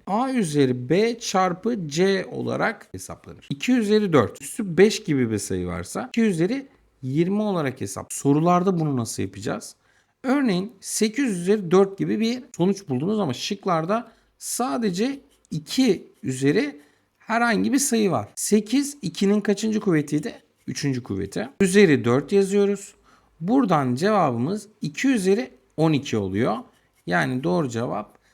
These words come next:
sekiz üzeri dördün iki üzeri on ikiye eşit olduğu cevap. Aynı şekilde yirmi yedi üzeri beş gibi bir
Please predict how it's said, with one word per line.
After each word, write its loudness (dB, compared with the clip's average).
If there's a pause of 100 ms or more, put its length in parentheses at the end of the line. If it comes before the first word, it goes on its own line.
(140)
sekiz -4
üzeri -4
dördün 0 (260)
iki -6
üzeri -4 (180)
on -4
ikiye -6 (200)
eşit -8
olduğu -6
cevap. -8
Aynı 2
şekilde 0 (500)
yirmi 0
yedi 4
üzeri 2
beş 2
gibi 0
bir 0